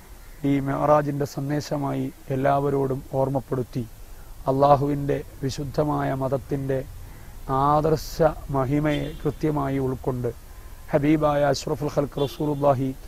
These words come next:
സ്വല്ലല്ലാഹു അലൈഹി വസല്ലമ തങ്ങൾക്ക് സൃഷ്ടാവ് നൽകിയ സമ്മാനമായ യാത്രയെ അതിൻ്റെ മൂല്യത്തോടെ നമ്മൾ ഉൾക്കൊണ്ട് ഈ മഹത്തായ ദിനത്തെ നാം ഉപയോഗപ്പെടുത്തണം, ആരാധനകളെ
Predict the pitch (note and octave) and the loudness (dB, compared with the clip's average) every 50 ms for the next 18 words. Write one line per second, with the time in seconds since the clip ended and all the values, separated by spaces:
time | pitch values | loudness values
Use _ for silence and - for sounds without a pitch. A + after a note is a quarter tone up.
0 | - - - - - - - - C#3+ C3+ C#3+ C#3+ C#3+ C#3+ C#3+ C#3+ C3+ B2+ C3+ C#3 | -16 -16 -16 -16 -16 -10 -4 -2 0 0 0 2 4 6 6 6 6 6 4 2
1 | C#3 D3 C#3+ C#3 C#3 C#3 - - - C#3 C#3 C#3 C#3 C#3 C#3 C3+ C#3 C#3 C#3 C3+ | 2 2 2 0 0 0 -2 -4 -2 0 0 0 0 -2 -2 -2 -2 -2 -2 -2
2 | - - - C#3 - - - - - - - - - - - D#3+ D3+ - - - | -4 -6 -8 -8 -8 -10 -14 -16 -16 -16 -16 -16 -16 -2 0 0 0 2 4 6
3 | D#3+ D#3+ D#3+ D#3+ E3 D#3 D3 D3 D3 D3 C#3+ C#3+ C#3 C3+ C#3+ - - - - - | 6 6 6 6 4 2 2 2 2 2 2 2 2 0 0 -4 -10 -16 -16 -12
4 | - - C#3+ C3+ C3+ C#3+ D3+ D#3 D#3 D#3+ D#3+ D#3 D3+ C#3+ C#3+ C#3 C3+ C3+ C3 C3+ | -6 -2 -2 -2 0 0 2 2 2 2 2 2 0 0 0 0 0 0 -2 -2
5 | - - - - C3+ C3 B2+ C3 C#3 C#3+ - - - F3+ E3 D#3 C#3+ C3 B2 - | -6 -10 -8 -4 0 2 4 4 4 2 0 -2 0 2 4 4 4 2 0 -4
6 | - - - - - - - - - - - - C#3 C#3 C#3 D3 D3 C#3+ D3 C#3 | -8 -14 -18 -18 -18 -18 -18 -18 -18 -18 -6 -2 -2 0 0 0 0 0 0 0
7 | C#3+ - - - C#3 C3+ D3 D#3 D#3 E3 E3 E3 - - E3 D3 C#3+ C#3 C3+ B2+ | 0 -4 -8 -8 -4 -2 0 0 2 2 2 2 2 2 2 2 4 4 2 0
8 | - - - C3+ C3 B2+ C3 C3 B2+ C3 B2+ - - C#3 B2+ B2 B2 A#2+ A#2 - | 0 -4 -6 -6 -4 -2 0 0 0 0 -2 -2 -2 -2 -2 0 0 -2 -2 -4
9 | - - - - - - - - - - - - - - C#3+ C#3+ C#3+ C#3+ C#3 C#3+ | -8 -18 -20 -20 -20 -20 -20 -20 -20 -20 -20 -20 -8 -4 0 2 2 2 2 0
10 | F3+ D#3+ C3+ B2+ C3+ C#3+ - - - C3+ C3+ C3+ C3+ C3 B2+ C3 B2+ C3+ C3+ A#2+ | -2 -2 -2 -2 -2 -4 -4 -4 -2 -2 0 0 0 0 -2 -2 -2 -4 -4 -2
11 | - D3 C3+ C3 D3 - - - - - - - - - - C3+ C3+ C3+ C3+ C3+ | 0 0 0 0 -2 -6 -14 -20 -20 -20 -20 -20 -20 -12 -6 -2 -2 0 0 0
12 | C3+ C3+ C#3+ C#3+ C#3+ C#3+ C#3 - - D#3+ C#3+ C#3+ A#2+ - D#3+ D#3+ F3+ - - - | 0 2 4 4 4 4 2 2 2 2 0 0 -2 -2 -2 -2 -2 -4 -10 -20
13 | - - - - - - - - - C#3 C3 C3+ C#3+ C#3+ C#3+ C#3 C#3+ D3 D3 C#3 | -20 -20 -20 -20 -20 -20 -16 -6 -2 0 4 6 6 6 6 4 2 0 0 0
14 | C#3+ C#3+ | 0 -2